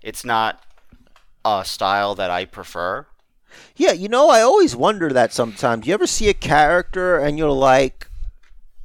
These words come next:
Speaker 2: "Well, this doesn't resonate with me at all."
Speaker 1: Yeah,
Speaker 2: But
Speaker 1: that's this.
Speaker 2: but then I think,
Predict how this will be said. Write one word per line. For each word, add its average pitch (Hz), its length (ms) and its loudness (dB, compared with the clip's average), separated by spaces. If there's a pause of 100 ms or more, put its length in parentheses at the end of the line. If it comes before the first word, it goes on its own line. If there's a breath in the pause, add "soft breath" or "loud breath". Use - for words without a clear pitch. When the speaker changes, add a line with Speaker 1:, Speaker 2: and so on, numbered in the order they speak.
(180)
Speaker 2:
"Well, 208 100 -4
this 415 220 2
doesn't 392 280 2
resonate 113 440 2
with 82 180 -8
me 76 300 -12 (640)
at 196 180 4
all." 87 460 0 (680)
Speaker 1:
Yeah, 151 280 -4
Speaker 2:
But 254 140 6
Speaker 1:
that's - 160 0
this. 123 260 -10 (120)
Speaker 2:
but - 200 -2
then 320 160 4
I 196 160 4
think, - 640 -4